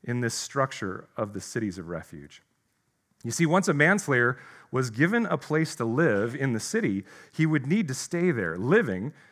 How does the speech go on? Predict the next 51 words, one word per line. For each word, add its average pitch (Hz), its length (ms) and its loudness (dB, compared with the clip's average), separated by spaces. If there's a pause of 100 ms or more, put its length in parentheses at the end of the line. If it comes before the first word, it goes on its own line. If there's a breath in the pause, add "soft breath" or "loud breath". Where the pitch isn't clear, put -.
(180 soft breath)
but - 80 -6
within 156 280 0
a 170 80 2
level 131 300 2
of 151 100 -4
confinement 147 760 -4
until 117 280 -4
the 143 80 -4
death 110 280 -4
of 113 100 -10
the 98 100 -4
high 87 160 -8
priest. - 480 -8 (760 loud breath)
Now 127 100 4
remember 156 480 6
that 127 140 -2
the 139 60 2
high 160 200 4
priest 202 460 0
was 127 140 -6
the 131 100 0
primary 139 680 4
mediator 131 600 0
for 151 220 -6
all 135 180 2
of 127 80 -2
Israel. 139 380 0
He 160 140 -2
was 139 180 -2
the 131 80 0
head 147 500 2 (260 loud breath)
of 123 140 -2
the 131 80 0
priestly 196 460 2
guild 117 400 0
that 147 100 -2
performed 160 500 2
the 117 60 -2
sin 196 260 -2
offering 123 540 -2 (260 loud breath)
for 156 240 2
the 190 100 4
people 127 360 -2
whenever 139 320 2
they 143 160 0
needed 127 260 -2
sacrifice 120 720 -4
to 101 80 -12
cleanse 113 280 -6
them 107 140 -6
for, 92 240 -8